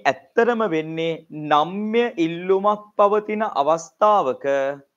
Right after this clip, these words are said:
භාණ්ඩ මිල වැඩි කිරීමක්. මේ බලන්න මා-, භාණ්ඩ මිල වැඩි කරනවා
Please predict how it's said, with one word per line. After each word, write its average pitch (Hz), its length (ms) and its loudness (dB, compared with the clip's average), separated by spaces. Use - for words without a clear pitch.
භාණ්ඩ 160 600 4
මිල 190 240 -2
වැඩි 226 280 -4
කිරීමක්. 104 560 -8
මේ 135 80 -8
බලන්න 185 300 0
මා-, 139 320 0
භාණ්ඩ 147 340 0
මිල 190 180 -6
වැඩි 139 340 -4
කරනවා 202 580 -2